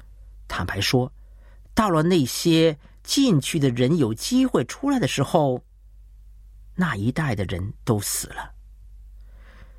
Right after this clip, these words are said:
那两个年轻人进去了。你越是明白成为基督徒的真正意思，越看到基督徒应有的样式，你越感到自己不像基督徒。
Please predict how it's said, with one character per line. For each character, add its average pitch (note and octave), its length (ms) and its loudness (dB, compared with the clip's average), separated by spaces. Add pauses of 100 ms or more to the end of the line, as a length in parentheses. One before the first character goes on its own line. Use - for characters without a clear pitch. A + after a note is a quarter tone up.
(340)
那 D4 100 4
两 F3 160 2
个 B2+ 100 0
年 C3 200 2
轻 B3+ 180 0
人 C#3+ 200 4
进 D#3 240 0
去 - 180 -6
了。 - 100 -10 (840)
你 F3 160 2
越 D#4+ 180 4
是 - 140 0
明 F3 320 2
白 G3 140 2
成 E3 240 -2
为 F3 100 4
基 - 100 -12
督 A#3+ 140 2
徒 C#3+ 180 0
的 D#3 80 2
真 A#3 240 0
正 F3+ 160 0
意 F3+ 200 0
思， - 280 -8 (840)
越 C4+ 180 4
看 C#3 260 -2
到 A#2 200 0
基 - 220 -6
督 F3 140 0
徒 A#2 340 0 (200)
应 G#3+ 280 2
有 B2+ 200 -2
的 G2+ 100 -6
样 D3+ 300 -2
式， - 280 -2 (1300)
你 A2+ 100 -2
越 D3+ 160 4
感 - 220 -10
到 F#2+ 120 -6
自 G#2+ 220 -4
己 F#2 160 -8
不 A2+ 160 -4
像 - 180 -4
基 G2+ 140 -8
督 G#2 140 -8
徒。 - 200 -12